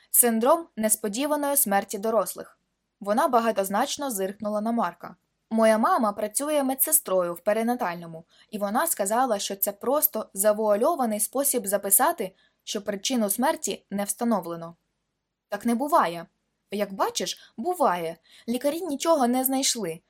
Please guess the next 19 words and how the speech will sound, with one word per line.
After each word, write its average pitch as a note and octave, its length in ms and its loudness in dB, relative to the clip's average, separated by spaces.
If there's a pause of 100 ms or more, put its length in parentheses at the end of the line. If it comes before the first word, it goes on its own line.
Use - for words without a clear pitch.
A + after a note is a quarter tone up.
(120)
Шпакевич B3+ 720 -2 (180)
просто D4 400 2
помер F#3+ 440 -2
і B3 80 -8
все». F3+ 360 2 (800)
«С G#3 400 2
Н C4+ 340 -2
С A3 220 -2
Д, F#3 280 -8 (320)
С G3+ 340 0
Н B3 280 -4
С A3 180 -4
Д», F#3 200 -8 (300)
подумки B3+ 440 0
повторив G#3 420 -2
хлопець. G#3+ 600 -2 (440)
«Треба A#3 240 -2
розпитати A#3+ 480 -4
діда». F3+ 380 -6